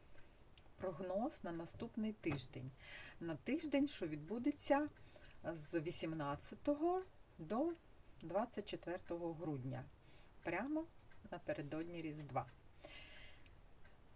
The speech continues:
Саме цікавий, саме дуже-дуже волнительний такий тиждень залишився нам.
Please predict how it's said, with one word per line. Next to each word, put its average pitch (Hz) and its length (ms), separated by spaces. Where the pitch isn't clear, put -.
Саме 170 340
цікавий, 240 580
саме 190 540
дуже-дуже 160 1120
волнительний 202 720
такий - 420
тиждень 226 420
залишився 180 680
нам. 165 220